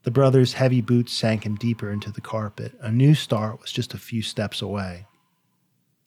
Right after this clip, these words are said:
Up above the fireplace, he saw the painting of Jesus had been replaced by a black velvet Elvis in a snow-white suit, blue suede shoes. They'd reused the ornate gold frame. Elvis looked right through Cody.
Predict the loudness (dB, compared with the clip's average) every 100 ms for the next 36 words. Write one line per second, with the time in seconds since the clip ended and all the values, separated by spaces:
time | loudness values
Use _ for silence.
0 | _ _ _ -6 -2 2 2 2 2 4
1 | 6 4 2 -6 -6 -6 -2 -2 0 2
2 | 2 2 -2 2 2 2 -2 -6 -8 -6
3 | -8 -6 -2 -2 -4 -12 _ _ _ _
4 | _ -4 -2 2 2 2 0 2 2 2
5 | 2 2 4 2 0 -2 -2 0 4 4
6 | 2 -2 -2 2 0 0 -2 -2 -2 -6
7 | -6 -8 -4 0 2 0 -2 -10 _ _
8 | _ _ 2 4 4 4 4 2 0 -6
9 | -4 -4 -2 -4 -6 -4 -2 -2 -6 -6
10 | -4 -4 -6 -14 _ _ _ _ _ _
11 | 0 2 2 0 -4 -2 0 0 -2 -8
12 | -6 -6 -6 -8 -14